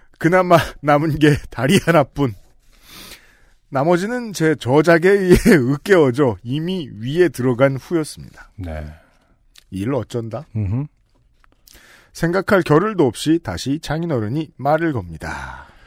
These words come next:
Speaker 2: "자네 고사리를 잘 먹는 거 보니 참 뿌듯하구만. 허허허. <laughs> 조금밖에 안 남았으니 자네가 다 먹어버리게나. 우리는 똥 묻히면 되니까."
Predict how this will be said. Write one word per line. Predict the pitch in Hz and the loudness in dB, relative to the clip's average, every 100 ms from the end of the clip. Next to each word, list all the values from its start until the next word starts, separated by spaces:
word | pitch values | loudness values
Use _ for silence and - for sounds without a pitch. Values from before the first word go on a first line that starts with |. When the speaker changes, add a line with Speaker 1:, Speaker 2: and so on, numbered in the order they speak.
| _ _ - | _ _ -12
Speaker 2:
"자네 | - 117 - | -4 -2 -2
고사리를 | 110 104 104 98 | -6 -6 -6 -6
잘 | 101 123 | -2 2
먹는 | 147 147 143 | 4 4 2
거 | |
보니 | 127 120 | 0 -2
참 | - 143 | -4 -8
뿌듯하구만. | 170 170 190 196 156 120 143 - _ | -6 -4 -2 -2 0 0 -2 -4 _
허허허. | - 131 143 - 123 - | -8 -2 0 0 -2 -2
<laughs> | - - 156 - - - 277 - - - - - - - - - - - - - _ | -8 -6 -2 -2 -2 -4 -6 -8 -18 -20 -18 -14 -14 -14 -18 -16 -16 -16 -20 -20 _
조금밖에 | - 151 127 139 123 135 | -2 0 2 0 0 -2
안 | 135 | 0
남았으니 | 143 123 110 123 | 0 -2 -4 -8
자네가 | 120 - 104 | -10 -10 -12
다 | - 120 | -4 2
먹어버리게나. | 147 160 147 135 120 107 - 196 - - 285 - 320 - - - - - - - - - - - | 4 4 4 2 2 -2 -2 -4 -4 -2 -2 -2 -6 -6 -12 -14 -16 -16 -14 -16 -18 -20 -20 -10
우리는 | 110 160 190 | -2 0 2
똥 | 208 | 2
묻히면 | 185 - 127 147 | 0 4 4 6
되니까." | 143 90 78 69 67 | 2 -2 -4 -6 -8